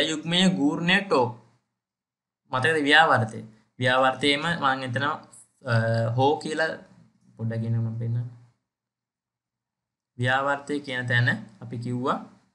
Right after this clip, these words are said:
බාහිර බල ගූර්ණයක් හෙවත් ව්‍යාවර්ත බලයක් හෙවත්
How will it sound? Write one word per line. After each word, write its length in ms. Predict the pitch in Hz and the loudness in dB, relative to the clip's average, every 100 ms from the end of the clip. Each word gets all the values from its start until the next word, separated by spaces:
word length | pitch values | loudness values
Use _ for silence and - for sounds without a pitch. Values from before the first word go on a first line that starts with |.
| _ _ _ _ _ _ _ _ 120 | _ _ _ _ _ _ _ _ 2
බාහිර 360 | 113 123 131 127 | 4 4 2 0
බල 180 | 123 127 | 0 2
ගූර්ණයක් 580 | 120 117 117 123 147 185 - | 4 6 6 4 4 2 -6
හෙවත් 340 | - 123 151 214 - _ | -2 2 2 2 -8 _
ව්‍යාවර්ත 580 | 123 127 151 165 170 170 143 139 - _ _ | 2 4 6 4 2 0 -2 -2 -8 _ _
බලයක් 420 | 117 110 110 113 117 - | -2 0 0 -2 -6 -2
හෙවත් 380 | 120 117 214 | 2 6 4